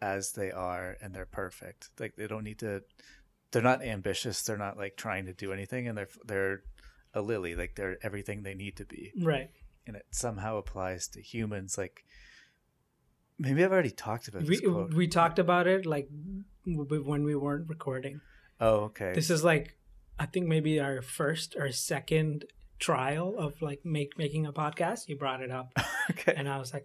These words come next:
Speaker 2: "Oh, that's very interesting."
Speaker 1: Well, it still sticks with me 'cause here's somebody who writes, who's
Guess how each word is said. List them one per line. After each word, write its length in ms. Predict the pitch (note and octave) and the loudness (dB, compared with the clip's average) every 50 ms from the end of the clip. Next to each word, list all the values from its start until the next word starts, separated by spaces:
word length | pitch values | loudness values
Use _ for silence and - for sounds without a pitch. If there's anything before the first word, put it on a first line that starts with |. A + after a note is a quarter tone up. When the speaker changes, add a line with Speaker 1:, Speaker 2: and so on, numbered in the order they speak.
| - - | -8 -6
Speaker 2:
"Oh, 80 | D#3+ D3+ | -6 -4
that's 240 | D3+ E3 F#3 - - | -4 -4 -6 -2 0
very 140 | E3 D#3 D3 | 0 0 0
interesting." 240 | C#3+ D3+ - - - - | -2 -6 -8 -2 6 8
Speaker 1:
Well, 80 | C#3+ D3 | 8 8
it 60 | D3 D3+ | 8 6
still 580 | - - - - F#3 F#3 F3+ F3+ F2 - - | -2 -4 0 6 8 8 8 8 6 2 0
sticks 420 | - - - - - B2+ B2 - - | -2 -6 -4 2 2 2 2 2 -2
with 160 | A2 - - | -4 -4 -4
me 120 | A2 F#2+ F#2+ | -6 -6 -4
'cause 320 | - A2 G2+ - - - - - - - - - | -4 -4 -2 -2 -4 -6 -8 -16 -20 -20 -20 -16
here's 240 | _ - D3+ D3 - | _ 4 4 6 6
somebody 240 | - D#3 C#3+ C#3 B2+ | 6 4 4 4 4
who 240 | G#2 C3 A#2+ A2 G#2 | 4 2 0 0 -2
writes, 480 | F#2 F2 G#2 G2 F2+ F#2 - - - | 0 2 4 4 4 2 0 -4 -6
who's 400 | - - B2 A2+ A2 G2 - - | -4 -4 -4 -4 -4 -4 -6 -8